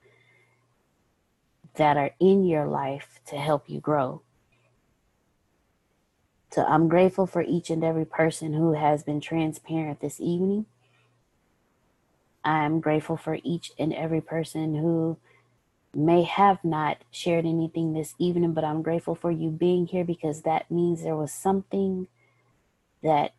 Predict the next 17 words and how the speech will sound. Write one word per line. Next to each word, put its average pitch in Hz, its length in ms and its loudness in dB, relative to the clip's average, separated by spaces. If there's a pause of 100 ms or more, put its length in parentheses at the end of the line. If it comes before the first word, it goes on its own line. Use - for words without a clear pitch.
(840)
we 185 320 6
needed 196 340 4
from 175 280 0
you, 185 160 4
your 156 320 0
energy, 180 720 2 (320)
your 151 160 0
time, 180 640 0
but 165 140 -2
there's 160 280 -2
also 175 600 0 (580)
something 170 440 0
that 151 180 -4
you 165 160 -2
needed 160 340 -2
from 151 260 -10
us. - 480 -10